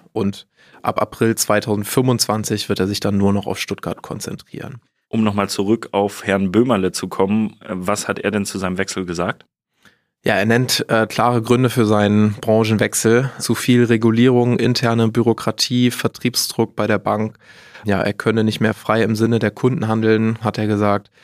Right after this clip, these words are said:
Speaker 1: Und übrigens auch sein bisheriger Stellvertreter Alexander Hoffmann geht den Schritt mit zur E R W Vermögensmanagement.
Speaker 2: Und was haben die beiden beziehungsweise Böhmerle davor?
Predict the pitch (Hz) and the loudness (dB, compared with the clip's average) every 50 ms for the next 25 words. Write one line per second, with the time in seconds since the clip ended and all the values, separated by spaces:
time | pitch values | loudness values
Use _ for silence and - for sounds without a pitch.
0 | - - - - - - - 101 104 95 - - - - - - - - 123 117 | -20 -20 -20 -18 -8 -4 -2 0 0 -2 -4 -6 -10 -10 -8 -8 -4 -2 0 0
1 | 110 107 - - - - 113 110 - - 117 110 104 104 104 - - - - - | 0 0 -2 -4 -4 -2 -2 -2 -2 -2 -2 -2 -2 -2 -4 -6 -6 -4 -2 0
2 | 117 113 110 110 104 104 104 - - - 117 120 - 120 - - - 110 - 117 | 0 2 2 0 0 -2 -2 -2 0 0 0 0 0 -2 -4 -2 -4 -4 -2 -2
3 | 104 - 107 110 104 - - 110 110 101 101 101 - 123 127 - - 104 101 101 | -4 -2 -4 -4 -4 -4 -4 -4 -4 -4 -4 -4 -2 -4 -4 -2 -4 -4 -4 -2
4 | - 101 101 - - 104 107 - - - 101 - - 117 117 104 - - - - | -2 -4 -4 -4 -4 -6 -4 -4 -4 -4 -6 -6 -6 -6 -6 -6 -6 -8 -14 -20
5 | _ _ - - - 104 101 101 101 101 _ _ - 113 95 98 101 98 101 104 | _ _ -6 -4 -2 -2 -2 -4 -4 -8 _ _ -6 -4 -2 -2 -2 -2 -4 -6
6 | 98 - - - - 104 101 117 - - 123 135 120 - - - 117 123 - _ | -6 -8 -8 -10 -10 -10 -10 -12 -12 -14 -14 -12 -12 -12 -12 -12 -12 -14 -14 _
7 | _ _ - 110 110 101 - 101 92 - - 104 98 104 98 101 90 - 92 98 | _ _ -12 -10 -8 -6 -4 -6 -6 -6 -6 -4 -4 -4 -4 -4 -4 -4 -2 -2
8 | 101 - 113 107 101 90 90 - - 101 101 95 101 98 95 90 92 85 90 92 | -2 -2 -2 -4 -4 -4 -8 -10 -8 -6 -6 -6 -4 -6 -6 -6 -6 -6 -4 -4
9 | 101 98 90 92 87 92 90 - - 107 120 233 - | -2 -2 -2 -2 -2 -4 -4 -4 -4 -4 -4 -4 -6